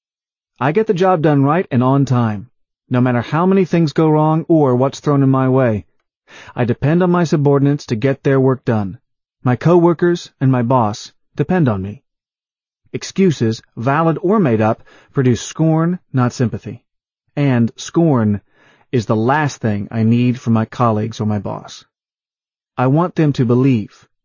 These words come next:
know, and trust that they can depend on me, that I deliver on my promises, especially when things go wrong, when deadlines loom. Only when I'm hooked up to a life support system in a hospital will I call in and say,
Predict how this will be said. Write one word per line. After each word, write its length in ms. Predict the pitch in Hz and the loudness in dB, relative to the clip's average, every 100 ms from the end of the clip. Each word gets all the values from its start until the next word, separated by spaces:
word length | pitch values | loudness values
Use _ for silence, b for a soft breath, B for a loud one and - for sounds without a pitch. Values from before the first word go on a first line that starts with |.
| 135 | -2
know, 420 | 131 135 139 139 | 2 2 2 0
and 180 | - 113 | -2 -4
trust 480 | - 120 104 - - b b _ | -2 -4 -4 -10 -18 b b _
that 180 | 107 - | -6 0
they 180 | 123 | 0
can 140 | 131 143 | 2 0
depend 420 | 147 - 220 160 | -2 -2 2 2
on 180 | 98 95 | 0 -6
me, 260 | - - _ b b _ | -14 -20 _ b b _
that 120 | 113 | -4
I 120 | 110 | 0
deliver 640 | 117 147 165 175 123 120 - | 2 2 4 2 2 0 0
on 240 | 120 110 | 0 2
my 140 | 120 127 | 2 0
promises, 640 | - 151 117 98 110 - - | 0 0 0 -2 -10 -12 -8
especially 840 | 120 - 220 247 - 120 110 120 _ _ _ - | -8 -4 -2 0 0 0 0 -2 _ _ _ -4
when 140 | 127 | -2
things 240 | 127 117 | 0 -2
go 180 | - 113 | 0 0
wrong, 360 | 110 135 107 104 | 2 2 2 2
when 200 | 120 110 | 2 2
deadlines 560 | 147 139 117 104 101 | 0 2 0 0 0
loom. 420 | 127 135 107 95 - _ _ _ _ _ _ _ 156 | 0 0 0 -4 -14 _ _ _ _ _ _ _ -2
Only 680 | 190 220 160 104 113 127 - _ | 2 4 2 0 -6 -10 -14 _
when 140 | 143 | -2
I'm 140 | 135 120 | 0 2
hooked 280 | 143 147 196 | 0 0 0
up 180 | 175 | 0
to 160 | - 127 | 0 2
a 20 | |
life 320 | 113 147 175 | 2 2 0
support 340 | 151 156 165 - | -2 -2 -2 -2
system 360 | - 147 139 | -4 -2 0
in 80 | 127 | 0
a 60 | 120 | 0
hospital 580 | 131 135 - 143 139 B B B | 0 -2 -2 0 0 B B B
will 160 | - 127 | -2 0
I 120 | 123 | 0
call 340 | 113 170 185 175 | 0 0 2 2
in 140 | 160 | 2
and 140 | 139 | 2
say, 320 | - 139 131 | 2 0 0